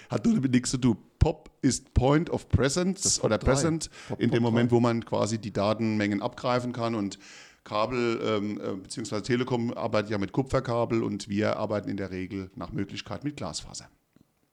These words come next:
Speaker 2: Richtig. Bis dann direkt vor jedes Haus.
Speaker 1: So, also, äh, es ist elf neunundfünfzig. Äh, wir haben jetzt natürlich quer durch die Garde viele Dinge gehabt.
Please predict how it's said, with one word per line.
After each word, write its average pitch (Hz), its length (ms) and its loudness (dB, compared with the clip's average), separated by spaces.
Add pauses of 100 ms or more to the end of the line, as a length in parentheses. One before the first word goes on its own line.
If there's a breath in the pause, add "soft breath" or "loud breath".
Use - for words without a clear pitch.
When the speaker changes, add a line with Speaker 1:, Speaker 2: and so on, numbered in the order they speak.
(120)
Speaker 2:
Richtig. - 400 -6 (200)
Bis - 420 -2
dann 113 420 0
direkt - 680 -6 (320)
vor 95 120 -2
jedes 92 280 0
Haus. - 260 -12 (180)
Speaker 1:
So, 131 240 2
also, 120 440 2 (400 loud breath)
äh, 127 80 4
es 123 180 2
ist - 380 -8 (720 loud breath)
elf 147 220 6
neunundfünfzig. 156 1000 2
Äh, 131 400 2 (100)
wir 127 180 2
haben 135 140 4
jetzt 135 200 0
natürlich 135 280 0
quer 135 200 2
durch 139 120 2
die 127 100 -8
Garde 131 360 2
viele 139 260 -2
Dinge 135 240 4
gehabt. 131 440 -4